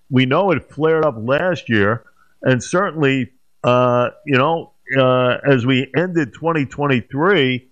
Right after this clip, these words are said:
the flames were stoked even more so. I mean, she vetoed several bills with strong support. One's to ban non-compete clauses, I remember,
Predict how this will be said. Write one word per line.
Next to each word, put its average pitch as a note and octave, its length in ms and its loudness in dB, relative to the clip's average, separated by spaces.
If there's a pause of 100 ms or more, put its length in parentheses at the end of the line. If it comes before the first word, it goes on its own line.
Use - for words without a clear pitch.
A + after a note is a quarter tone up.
(260)
the A#2+ 100 2
flames D#3+ 520 -4
were C#3 140 0
stoked E3 460 -2
even C#3 300 0
more D#3+ 320 0
so. A2+ 300 2
I B2 100 2
mean, B2+ 200 0
she B2+ 240 2
vetoed C#3 680 0 (640)
several F3+ 480 -2
bills D#3 520 -2
with A2+ 200 -2
strong D#3 400 -2
support. D3 640 0
One's C#3+ 400 -2
to B2+ 80 0
ban C#3+ 340 0
non-compete C#3+ 720 -4
clauses, D#3 560 0
I D3 100 2
remember, C3+ 680 -2